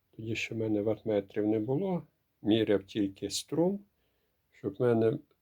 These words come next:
струм холостого ходу був мінімальний.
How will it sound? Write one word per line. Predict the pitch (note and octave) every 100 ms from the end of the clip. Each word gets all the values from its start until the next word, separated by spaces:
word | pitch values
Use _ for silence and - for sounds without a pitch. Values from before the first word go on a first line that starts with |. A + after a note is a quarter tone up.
| _
струм | - - - A#2+ A2
холостого | G#2 A2+ G#2+ G2+ - G#2 G#2
ходу | - D#3 D3 B2+
був | B2 A#2+
мінімальний. | G#2+ A#2+ C#3 B2+ G#2+ F#2 F2 F#2 G#2